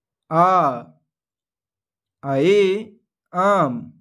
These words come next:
আমটি আমি খাবো পেরে। আ, আয়ে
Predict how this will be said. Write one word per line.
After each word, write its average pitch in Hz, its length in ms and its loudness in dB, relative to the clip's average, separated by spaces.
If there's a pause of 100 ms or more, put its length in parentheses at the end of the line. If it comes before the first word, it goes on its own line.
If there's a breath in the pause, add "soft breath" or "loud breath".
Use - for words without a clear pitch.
(1400)
আমটি 143 600 -2
আমি 196 580 0 (380)
খাবো 165 480 0
পেরে। 220 460 0 (2500)
আ, 160 480 2 (1200)
আয়ে 156 360 2